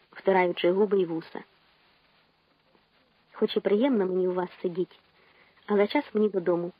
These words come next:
сказав Дунін Левченко, встаючи з стільця. "Та й гарно ж у вас у покоях. Чисто, недавно ремонтовано,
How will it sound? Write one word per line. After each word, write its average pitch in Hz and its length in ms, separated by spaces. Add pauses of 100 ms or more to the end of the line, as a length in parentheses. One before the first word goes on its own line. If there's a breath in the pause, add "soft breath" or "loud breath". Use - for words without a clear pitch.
(380)
сказав 185 340
Дунін 180 300
Левченко, 220 480
встаючи 175 420
з - 140
стільця. 180 400 (1120)
"Та 208 100
й 208 80
гарно 254 280
ж 185 100
у 175 40
вас 180 180
у 180 40
покоях. 175 440 (960)
Чисто, 233 460
недавно 196 420
ремонтовано, 202 720